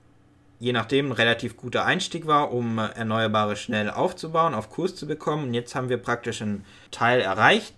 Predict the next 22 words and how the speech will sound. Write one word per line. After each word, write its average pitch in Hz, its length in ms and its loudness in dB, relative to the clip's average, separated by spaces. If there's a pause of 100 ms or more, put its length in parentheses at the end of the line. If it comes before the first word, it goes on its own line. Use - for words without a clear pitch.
(120)
der, 127 400 2 (180)
oder 120 160 2
einen 107 140 2
Anteil 151 360 2
an 139 120 2
erneuerbaren 127 500 2
Energien 117 480 -4
erreicht, 110 300 0 (180)
der 117 380 2
es 110 200 -10
möglich 143 380 -2
macht, 135 320 -2 (460)
eben 131 340 0 (160)
zu - 140 -4
einem 117 340 0 (380)
marktgetriebenen 123 1160 2
Modell 110 540 2
überzugehen. 151 720 -2 (480)
So, 117 240 -2
das 107 180 -8
heißt, 147 300 2
der 117 300 4